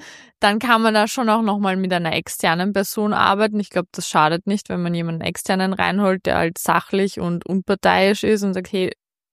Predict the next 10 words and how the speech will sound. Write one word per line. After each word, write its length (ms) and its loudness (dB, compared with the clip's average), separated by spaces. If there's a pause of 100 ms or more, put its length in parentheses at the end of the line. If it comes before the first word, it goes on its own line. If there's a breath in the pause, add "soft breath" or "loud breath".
(120)
kommen 220 0
wir 100 0
zu 200 -8
einem 340 -4 (340 loud breath)
Ergebnis, 720 2 (600)
weil 220 4
das 220 -2
gemeinsame 460 2
Ergebnis 420 0
ist 320 -8